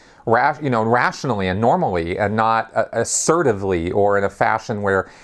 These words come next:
you know, "I'm right, you're wrong, this is the way it is," sort of thing. You know, Scientologists can be a little, uh, can come on a bit strong, uh, because they are indoctrinated to, to do that. And they, they feel as Scientologists that they are,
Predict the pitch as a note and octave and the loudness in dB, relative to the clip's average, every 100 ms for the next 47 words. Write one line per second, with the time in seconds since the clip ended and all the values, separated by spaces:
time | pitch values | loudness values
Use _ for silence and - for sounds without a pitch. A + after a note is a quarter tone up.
0 | - - G2 F#2 - C#3+ D3 C3+ C3 B2+ | -10 -2 0 0 0 0 0 0 2 2
1 | A#2+ A#2 A#2+ C#3+ A#2+ A2 A2 G#2+ G#2 A2 | -2 -2 0 2 2 0 0 0 -2 -4
2 | C#3 B2+ F#2+ A2 A2 G#2 G2 G2 F#2 - | -4 -4 -4 0 2 2 2 0 -2 -6
3 | - - A#2 G#2 G2 - G#2 F#2+ G2+ G2+ | -8 -2 2 2 0 -2 -2 -2 -2 -2
4 | - C3+ C#3+ C#3 C3+ C3 B2 - A#2 G#2+ | -2 -4 -2 -2 -2 -4 -8 -8 -6 0
5 | A#2 G2+ A2+ G#2+ G2 - A2 - - A#2 | 0 2 2 2 0 -4 -10 -10 -8 -4
6 | B2+ C3 A#2+ G2 A2 - - B2 D3 G#2+ | -2 0 2 2 0 -2 -4 0 2 0
7 | E2+ - _ - - - - - - A2 | -2 -10 _ -20 -20 -20 -20 -6 0 2
8 | G#2+ G#2 G#2+ B2+ A2 G2+ G#2 G#2+ F#2 G#2 | 2 0 -2 0 0 2 2 4 2 2
9 | B2 A#2 A#2+ - E3+ G#2+ F2 F2+ - F2 | 0 0 0 0 -6 -4 -4 -4 -4 -4
10 | G#2+ G2 G3 C3 D#2 - - G2 G2 G2 | -2 0 0 0 -2 -8 -6 -2 0 0
11 | F#2+ - G#2 F#2+ A#2+ G#2+ G2+ A2+ G#2+ - | -2 0 0 2 2 4 2 0 -2 0
12 | G#2+ G2 G#2+ F#2 G2+ B2 - A2+ - G2+ | -2 0 0 0 0 -2 -4 -4 0 0
13 | G#2 G2 F#2+ F#2+ | 2 2 0 0